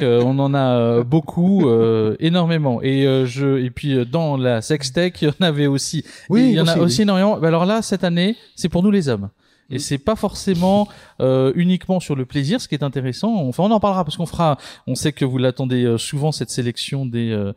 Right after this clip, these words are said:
Speaker 1: euh, des trucs un peu cocasses qu'on peut voir, euh, sur le C E S, parce que quelque part, c'est aussi, c'est aussi ce qui est fun sur, euh, ce type de salon.
Speaker 2: Alors, encore une société qui travaille dans le bien-être, dans le wellness,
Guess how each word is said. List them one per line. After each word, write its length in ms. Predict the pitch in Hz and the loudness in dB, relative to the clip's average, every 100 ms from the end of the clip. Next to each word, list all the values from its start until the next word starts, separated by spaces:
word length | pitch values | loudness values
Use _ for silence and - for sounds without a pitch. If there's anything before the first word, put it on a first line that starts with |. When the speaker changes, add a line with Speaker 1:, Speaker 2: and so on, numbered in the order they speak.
| - - - | -14 -20 -10
Speaker 1:
euh, 220 | - 104 107 | -4 -4 -2
des 200 | 117 113 | -4 -4
trucs 240 | - 131 | -6 -4
un 100 | 123 | -2
peu 100 | 135 | -2
cocasses 500 | - 139 151 131 - | -2 -2 0 -2 -4
qu'on 140 | - | -10
peut 100 | 113 | -8
voir, 280 | 120 123 117 | -4 -2 -2
euh, 40 | 107 | -4
sur 140 | 127 | -2
le 80 | 117 | -4
C 160 | - | -2
E 60 | 127 | -2
S, 100 | 139 | -2
parce 140 | - | -6
que 80 | - | -12
quelque 260 | 113 110 110 | -10 -8 -4
part, 160 | 123 | -4
c'est 140 | 110 117 | -4 -8
aussi, 200 | - - - - - | -8 -10 -10 -20 -8
c'est 140 | 117 | -4
aussi 220 | 110 - | -2 -2
ce 180 | 131 120 | -2 -2
qui 260 | - 123 113 | -6 -4 -6
est 40 | |
fun 300 | - 151 139 | -4 -6 -6
sur, 480 | - - 143 135 110 | -8 -6 -4 -4 -4
euh, 80 | 107 | -6
ce 160 | - | -8
type 180 | 107 139 | -10 -8
de 100 | 120 | -8
salon. 260 | - 95 - _ _ _ - _ _ - | -6 -8 -8 _ _ _ -20 _ _ -10
Speaker 2:
Alors, 240 | - 165 151 | 0 2 2
encore 260 | 170 254 | 0 0
une 60 | 226 | 0
société 560 | - 170 170 - 226 226 | 0 -4 -4 -4 -4 -4
qui 240 | - 185 | -4 -6
travaille 480 | - 143 160 185 165 | -4 -4 -2 -2 -4
dans 320 | 117 170 156 | -4 -4 -4
le 120 | 143 | -6
bien-être, 440 | 127 127 139 170 - | -6 -6 -6 -6 -8
dans 140 | 135 | -8
le 100 | 135 | -6
wellness, 320 | 123 117 160 | -6 -6 -6